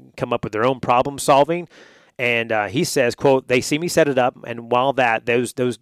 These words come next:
guys are already looking at it in their own mind and saying, 'How am I gonna get over that obstacle? I don't really have to say anything.'" And Frisch also says, "You'll see kids try obstacles different ways.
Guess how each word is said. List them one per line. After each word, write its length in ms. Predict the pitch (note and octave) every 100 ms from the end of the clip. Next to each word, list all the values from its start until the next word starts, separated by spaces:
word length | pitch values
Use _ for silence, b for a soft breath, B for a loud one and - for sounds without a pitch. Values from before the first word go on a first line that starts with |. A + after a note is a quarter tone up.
| -
guys 260 | C3+ D3
are 80 | B2
already 240 | D#3 G3+
looking 240 | D#3+ E3+ D#3
at 160 | A#2+
it 60 | C3
in 80 | A#2+
their 120 | A2+
own 140 | E3+
mind 460 | F3 B2 A#2+ A#2 B2+ b b b b
and 100 | B2
saying, 340 | A2+ C#3+ B2+ A#2+
'How 240 | - F3
am 100 | F#3+
I 60 | F3
gonna 120 | D3
get 160 | C3
over 140 | D3 C3
that 120 | B2+
obstacle? 460 | B2 B2 - - F2+
I 80 |
don't 180 | G2 D3+
really 200 | E3 E3
have 240 | C3+ D3 -
to 80 |
say 240 | A#2 D#3 C3+
anything.'" 460 | A#2+ - G2 G2 - b b b b
And 180 | A#2+ A2+
Frisch 240 | - D3+ -
also 280 | C#3+ D3
says, 340 | C3+ - B2 B2
"You'll 80 | C#3+
see 180 | -
kids 320 | D#3+ - C#3+ -
try 260 | - B2+
obstacles 440 | D3 C#3 - B2 G2
different 400 | A2+ C#3+ G3 D3
ways. 520 | A2+ G#2 G2+ A#2